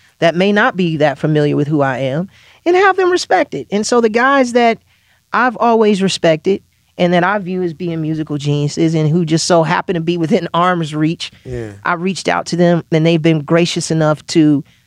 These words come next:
Speaker 1: lend their talent, in-, including, uh, my cousin Ku Karel. Anybody out there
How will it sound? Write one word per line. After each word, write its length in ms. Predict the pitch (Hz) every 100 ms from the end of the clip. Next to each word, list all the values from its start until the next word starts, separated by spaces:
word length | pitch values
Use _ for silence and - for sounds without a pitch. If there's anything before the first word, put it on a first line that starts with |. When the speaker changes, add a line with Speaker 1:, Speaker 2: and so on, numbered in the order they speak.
| _
Speaker 1:
lend 300 | 151 170 165
their 120 | 170
talent, 500 | 170 170 175 170 170 -
in-, 180 | 160 -
including, 580 | 160 - 196 185 175 165
uh, 200 | 165 160
my 160 | 151 156
cousin 360 | 156 180 165 156
Ku 180 | -
Karel. 480 | 175 170 165 165 165 151
Anybody 420 | 196 180 175 165
out 200 | 165 165
there 300 | 175 170 165